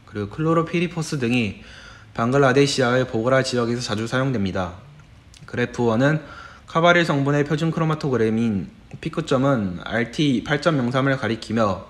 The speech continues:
그래프 투는 카바메이트계 살충제 중에서 카바릴을 가지고 있는 샘플을 검출하였습니다. 그 샘플은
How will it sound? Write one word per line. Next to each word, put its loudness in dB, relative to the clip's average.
그래프 -2
투는 0
카바메이트계 0
살충제 -2
중에서 0
카바릴을 4
가지고 -2
있는 0
샘플을 -4
검출하였습니다. -4
그 -4
샘플은 0